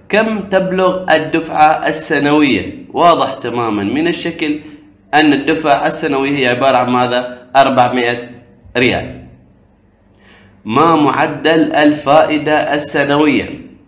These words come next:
معدل الفائدة السنوية هي ستة جزء من مائة أو ستة بالمائة.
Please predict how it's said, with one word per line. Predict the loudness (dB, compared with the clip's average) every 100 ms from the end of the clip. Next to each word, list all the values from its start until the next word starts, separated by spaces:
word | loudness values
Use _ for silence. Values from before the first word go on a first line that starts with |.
| _ _ _ _ _ _ _ _ _ _ _ _ _
معدل | -6 0 0 0 -4 -2
الفائدة | 0 -2 2 2 2 0 -2
السنوية | -2 -4 -2 0 2 0 -2
هي | -2 -2
ستة | -2 -6 -2 0 0 -2 -14 -20 -14
جزء | 2 2 4 -2 -4
من | -4 0 2 2
مائة | 2 2 -4 -2
أو | 2 2 2 -6
ستة | -10 -10 -6 -4
بالمائة. | -2 0 0 -2 -8